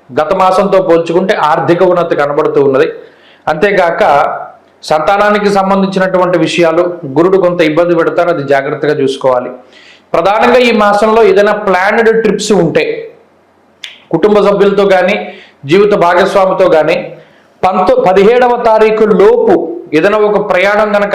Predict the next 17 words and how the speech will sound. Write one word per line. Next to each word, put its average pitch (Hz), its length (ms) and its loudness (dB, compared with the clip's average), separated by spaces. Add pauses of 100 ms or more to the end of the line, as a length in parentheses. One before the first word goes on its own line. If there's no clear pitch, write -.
(640)
ఏదైనా 175 220 2
మీరు 175 280 2
గతంలో 208 360 2
అనుకుని 190 340 2
ఉంటే 190 180 0
అది 185 180 0
మాత్రం 196 380 0
వాయిదా 175 320 2
పడుతుంది. 110 520 -2 (680)
ఎందుకంటే 190 440 2 (720)
"అంతక్లేశం 214 840 0
గృహశ్చిద్రం 202 680 0
ప్రయాణే 190 460 0
విఘ్నమాప్నోతి" 190 1000 0
అంటూ 175 240 0
ఉన్నది 165 280 0
శాస్త్రం. 135 460 -4